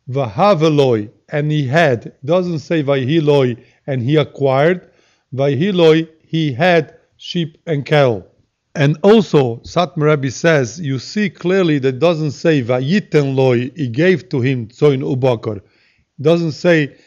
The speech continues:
that the king of Egypt gave to Avraham sheep and cattle. It says that he had already sheep and cattle. And another question that the Satmar Rebbe asks, that before on pasuk number thirteen,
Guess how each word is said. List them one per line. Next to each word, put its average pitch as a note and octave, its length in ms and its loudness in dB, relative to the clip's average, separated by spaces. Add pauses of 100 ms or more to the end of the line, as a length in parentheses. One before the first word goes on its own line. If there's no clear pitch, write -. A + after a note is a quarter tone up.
(240)
that B2+ 300 -4 (140)
the B2 160 -6
king D#3 320 -2
of A#2+ 180 -4
Egypt C#3 460 -4
gave D3 320 0
to D3 80 -2
Avraham C3+ 640 0 (600)
sheep - 480 -6 (160)
and C3+ 180 -6
cattle. B2 380 0
It - 600 -20 (100)
says D#3+ 200 0
that C#3+ 160 -4
he C#3+ 140 -4
had E3 360 0
already D3+ 560 2
sheep - 360 -8
and C3 140 -6
cattle. A2 400 -2 (640)
And C3 80 -6
another F#3+ 280 0
question C#3+ 680 -4
that A#2+ 180 -8
the A#2 80 -6
Satmar C#3 480 -6
Rebbe C3 280 -6
asks, C3+ 480 -10 (600)
that B2+ 380 -4 (300)
before F3 420 -2
on C3+ 140 -4
pasuk C#3 340 -12
number D3 220 -4
thirteen, C3 720 -4